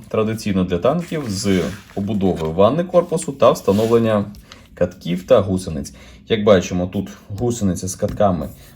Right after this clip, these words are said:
вже відлита однією великою деталю. Це дуже спростить роботу. Е,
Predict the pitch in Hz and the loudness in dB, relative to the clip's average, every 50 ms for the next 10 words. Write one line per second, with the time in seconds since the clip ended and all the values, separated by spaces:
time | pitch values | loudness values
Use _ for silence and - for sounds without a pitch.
0 | - - 92 95 110 131 127 104 101 92 110 113 107 95 95 87 90 104 107 95 | -14 -10 -8 -4 -2 -2 -2 -2 -2 -4 -4 -4 -4 -2 -2 -2 -2 -2 -4 0
1 | 104 101 98 92 87 85 82 90 87 78 67 - - 90 95 127 135 - 180 185 | 0 2 2 2 0 -2 -4 -8 -8 -8 -8 -10 -8 -8 -6 -4 0 2 2 2
2 | 185 180 170 165 - - - 120 110 107 101 104 110 107 92 95 87 - - - | 2 2 -2 -4 -6 -10 -10 -10 -10 -8 -6 -6 -4 -4 -2 -4 -6 -6 -8 -12
3 | 98 - - - - - - - 139 156 175 175 170 160 151 - - - - - | -12 -12 -10 -12 -12 -10 -6 -8 -6 -2 -2 -4 -2 -4 -6 -10 -10 -16 -20 -20
4 | - - - - - _ - - | -20 -20 -20 -20 -20 _ -20 -16